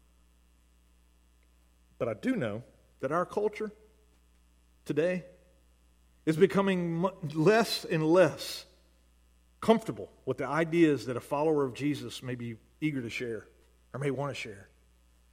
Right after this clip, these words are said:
or that you hold dearly. I do know that there are times in your life when you have to bite your lip because you don't know how it's gonna be received when you talk about your faith. I do know.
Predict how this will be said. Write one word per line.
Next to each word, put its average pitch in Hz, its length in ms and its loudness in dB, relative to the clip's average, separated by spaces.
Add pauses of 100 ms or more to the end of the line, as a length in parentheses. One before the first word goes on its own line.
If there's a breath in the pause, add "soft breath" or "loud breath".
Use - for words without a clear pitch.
(460)
or 104 60 -10
that 113 180 -8
you 139 100 -4
hold 123 220 -6
dearly. 117 340 -6 (720 soft breath)
I 185 80 4
do 196 220 4
know 143 320 2 (1500)
that 165 100 4
there 196 160 8
are 180 60 8
times 196 420 2
in 185 60 4
your 185 140 2
life 190 280 2
when 151 80 0
you 165 120 4
have 175 120 4
to 160 60 0
bite 160 320 2
your 151 80 -4
lip 156 240 2
because 127 320 -8
you 160 100 -6
don't 160 200 -2
know 143 180 -2
how 139 160 -4
it's 131 100 -6
gonna 143 220 -8
be 135 140 -4
received 123 600 -6
when 113 140 -12
you 139 100 -8
talk 120 240 -8
about 113 260 -8
your 113 100 -12
faith. - 340 -8 (1080)
I - 40 -16
do 160 160 2
know. 107 240 -8